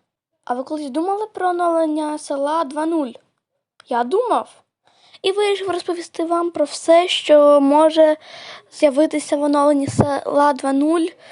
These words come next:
Якщо я щось пропустив, пишіть в коментарях. А ми починаємо.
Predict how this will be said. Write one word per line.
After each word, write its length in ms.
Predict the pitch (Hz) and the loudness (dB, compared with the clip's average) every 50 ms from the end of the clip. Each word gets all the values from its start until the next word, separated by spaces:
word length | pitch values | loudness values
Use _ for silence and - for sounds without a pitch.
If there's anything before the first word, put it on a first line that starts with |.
| - - - - - - | -20 -20 -20 -20 -10 -2
Якщо 380 | - 262 262 - - - - 320 | -2 -2 0 0 0 2 4 6
я 120 | 285 277 | 6 4
щось 200 | 262 - 269 247 | 4 2 -2 -2
пропустив, 600 | - - 262 254 254 - 294 - - - 339 320 320 | -2 -2 -2 -2 -2 -2 -4 -4 -2 -4 -4 -4 -2
пишіть 420 | - - 294 - - 294 262 - | -4 -4 -2 0 0 0 -2 -4
в 40 | - | -4
коментарях. 800 | - 269 262 254 254 247 - 240 220 - - - - - _ _ _ _ _ - - - - - - _ | -4 -2 -2 -2 -2 -2 -4 -6 -6 -6 -10 -10 -12 -20 _ _ _ _ _ -20 -20 -20 -20 -20 -20 _
А 160 | - - - | -6 -2 -2
ми 180 | 254 277 339 349 | 0 0 0 0
починаємо. 540 | - - - - 226 220 214 - - - | -2 -6 -6 -6 -6 -6 -6 -6 -8 -12